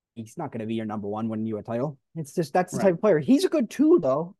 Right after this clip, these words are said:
Speaker 1: unless
Speaker 2: He
Speaker 1: he's
Speaker 2: is a
Speaker 1: playing
Speaker 2: good
Speaker 1: with
Speaker 2: two. I, and you
Speaker 1: Doncic.
Speaker 2: know what? I don't like, I don't like the flopping, but he is, he's really matured as a basketball player. That's right. Um,
Speaker 1: I
Speaker 2: you had
Speaker 1: hated
Speaker 2: Dr-
Speaker 1: him. I hated his father.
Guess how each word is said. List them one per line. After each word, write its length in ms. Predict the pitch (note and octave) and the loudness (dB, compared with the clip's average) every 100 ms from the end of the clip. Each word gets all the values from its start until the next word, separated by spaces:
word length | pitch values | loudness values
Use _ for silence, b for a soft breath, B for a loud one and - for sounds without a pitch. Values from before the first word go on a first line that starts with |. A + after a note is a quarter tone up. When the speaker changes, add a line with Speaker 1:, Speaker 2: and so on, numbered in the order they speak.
| - | -10
Speaker 1:
unless 280 | E3+ F3 - | -4 -2 2
Speaker 2:
He 60 | |
Speaker 1:
he's 80 | F3 | 4
Speaker 2:
is 40 | E3+ | 4
a 20 | |
Speaker 1:
playing 140 | F3 | 4
Speaker 2:
good 60 | E3 | 4
Speaker 1:
with 80 | C#3 | 4
Speaker 2:
two. 80 | D#3 | 6
I, 180 | C#3 D#3 | 6 6
and 180 | E3 E3 | 4 2
you 60 | E3+ | 2
Speaker 1:
Doncic. 20 | |
Speaker 2:
know 100 | F3 | 2
what? 140 | F3 | 2
I 140 | E3 D#3+ | 0 -2
don't 200 | F3+ F3+ | -2 -2
like, 240 | D#3+ E3+ | -2 -2
I 80 | D#3 | -6
don't 120 | E3 | -6
like 160 | D#3+ D3 | -6 -8
the 100 | C3+ | -6
flopping, 380 | C#3+ C#3 C3 | -2 -2 -4
but 80 | A#2+ | -4
he 100 | B2+ | 2
is, 160 | C#3 C#3 | 2 0
he's 240 | C3+ B2+ | -8 -6
really 220 | B2+ C3+ B2+ | -4 -2 -2
matured 380 | A#2+ A#2+ A#2+ | -4 -4 -8
as 60 | G#2+ | -8
a 40 | |
basketball 360 | - G#2 G2 F#2 - | -12 -12 -12 -20 -18
player. 180 | F#2+ | -18
That's 180 | F#2 F#2 | -18 -18
right. 160 | F#2+ - _ _ _ _ _ _ _ | -18 -20 _ _ _ _ _ _ _
Um, 540 | C#3 C#3+ C#3+ C#3+ C#3+ C#3 | 0 4 4 4 2 2
Speaker 1:
I 80 | E3+ | 0
Speaker 2:
you 140 | G3 | 4
had 180 | G#3 A3 | 6 6
Speaker 1:
hated 80 | G3 | 4
Speaker 2:
Dr- 100 | D#3+ | 0
Speaker 1:
him. 160 | D3 F3 _ - | -4 -8 _ -12
I 80 | |
hated 300 | D3+ F#3 G#3 | -4 0 4
his 140 | G#3 G3+ | 2 0
father. 500 | G3+ F3 D#3 D#3+ | 0 0 0 -4